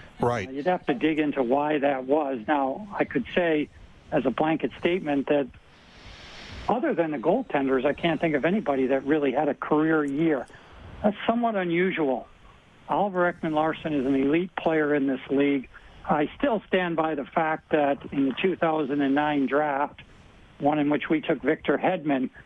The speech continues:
Speaker 2: Oliver Ekman-Larsson was the guy in our meetings that we talked about, about having the most offensive potential of anybody, including Hedman.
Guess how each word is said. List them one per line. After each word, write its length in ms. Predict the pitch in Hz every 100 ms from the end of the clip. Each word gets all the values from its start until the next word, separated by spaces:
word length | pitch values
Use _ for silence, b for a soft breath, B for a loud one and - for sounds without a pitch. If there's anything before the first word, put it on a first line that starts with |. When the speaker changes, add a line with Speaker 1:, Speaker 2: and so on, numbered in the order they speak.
| -
Speaker 2:
Oliver 460 | - 160 190 160 170
Ekman-Larsson 720 | - 151 139 151 175 - 156
was 180 | 147 113
the 100 | 127
guy 260 | 131 160 165
in 120 | 151
our 160 | 151
meetings 400 | 147 165 160 143
that 140 | 147 147
we 120 | 151
talked 340 | - 156 160 156
about, 320 | 139 139 139 B B B -
about 240 | 139 139
having 400 | 123 156 143 143
the 100 | 123
most 520 | 135 151 165 160 - -
offensive 800 | 170 165 - 175 160 160 165 139 - - - -
potential 720 | - 135 175 202 - 156 123 -
of 160 | - 160
anybody, 560 | 185 269 240 160 135 - - - - - -
including 520 | 160 151 220 233 175 135
Hedman. 420 | 190 175 156